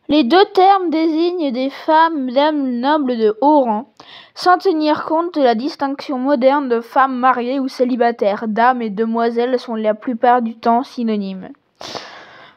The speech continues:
Parfois, l'emploi de l'un ou l'autre indique une notion de hiérarchie, la dame étant de plus, du plus haut rang que la demoiselle, au Moyen Âge.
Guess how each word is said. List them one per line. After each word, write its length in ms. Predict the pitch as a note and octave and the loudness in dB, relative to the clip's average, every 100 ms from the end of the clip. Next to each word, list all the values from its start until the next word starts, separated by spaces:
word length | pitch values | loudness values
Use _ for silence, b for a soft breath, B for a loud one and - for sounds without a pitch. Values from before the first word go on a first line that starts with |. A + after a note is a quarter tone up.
| B | B
Parfois, 440 | D4+ D4 - F4+ F#4 | -2 -2 0 2 2
l'emploi 460 | D4+ D4+ D#4 F4 | 0 -2 2 2
de 100 | D4 | 2
l'un 220 | C#4 D#4 | 0 0
ou 140 | E4 D4+ | 2 2
l'autre 360 | C#4 E4 E4 | 2 2 0
indique 320 | C#4+ B3+ D#4+ D4+ | -2 0 -2 -2
une 120 | B3+ | -2
notion 320 | C#4 C#4+ D#4+ | -4 -2 0
de 100 | D4 | 2
hiérarchie, 640 | C4+ D4+ D#4 D4+ - B3 B3+ | 2 4 2 0 -8 -8 2
la 160 | C#4+ | 2
dame 280 | C4+ C#4+ D#4+ | 4 2 2
étant 240 | D4+ D4 | -2 -2
de 100 | C4 | -2
plus, 300 | B3+ - C#4 | -6 -2 -2
du 140 | A3+ A#3 | -2 -4
plus 220 | D4+ E4 | 2 4
haut 180 | D#4 C4+ | 6 6
rang 200 | B3+ D4+ | 4 2
que 100 | D4 | 0
la 120 | A#3 | 0
demoiselle, 560 | C4 C4 C4 A3+ G#3+ A3+ | -2 -2 -4 -2 -2 -2
au 140 | A#3 | -4
Moyen 400 | A#3 C4 C4+ A3+ | -2 -2 0 -2
Âge. 320 | G3 F#3 - | -4 -6 -12